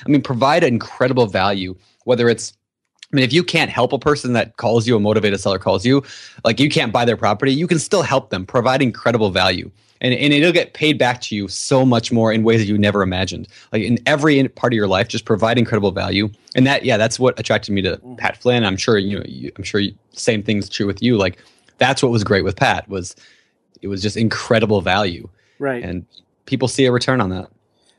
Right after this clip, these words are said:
Speaker 2: And people see that genuine honesty, and
Speaker 1: Yep.
Speaker 2: they, they choose to do business with you because they trust you.
Speaker 1: Yep.
Speaker 2: And it comes, it's the same thing with doing deals.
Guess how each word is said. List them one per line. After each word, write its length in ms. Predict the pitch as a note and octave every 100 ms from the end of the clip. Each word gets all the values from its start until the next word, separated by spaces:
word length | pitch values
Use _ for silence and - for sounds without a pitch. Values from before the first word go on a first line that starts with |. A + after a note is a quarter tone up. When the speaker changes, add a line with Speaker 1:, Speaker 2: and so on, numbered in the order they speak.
| _ _
Speaker 2:
And 120 | - D3
people 240 | G#3 F#3+
see 160 | - F#3
that 200 | E3 C#3+
genuine 400 | C#3 D#3 D3+ D3
honesty, 520 | C3+ C3+ C3+ - D3+ D3 _ _ _ -
and 240 | C#3 C3
Speaker 1:
Yep. 260 | B2+ D3 C3+
Speaker 2:
they, 180 | D3+
they 100 | D3+ D3
choose 280 | G3 G3 F3
to 80 |
do 120 | C#3+ C3+
business 420 | D3+ C#3 C#3 -
with 200 | D3+ D#3+
you 100 | F3
because 600 | D3+ - D3+ C#3+ C3+ - _ _ _ _ _ -
they 100 | C3+
trust 380 | - C#3+ -
you. 160 | G#2+ F#2+ _ _ _ _ _ _
Speaker 1:
Yep. 220 | C3+ C3+ - - _
Speaker 2:
And 100 | C#3
it 120 | C#3 B2
comes, 280 | F3+ F3
it's 200 | F3+ D#3
the 80 | -
same 260 | D3+ F3+ E3
thing 180 | E3+ D#3+
with 180 | D3 -
doing 240 | C#3+ C#3
deals. 480 | C3 C#3 B2+ A#2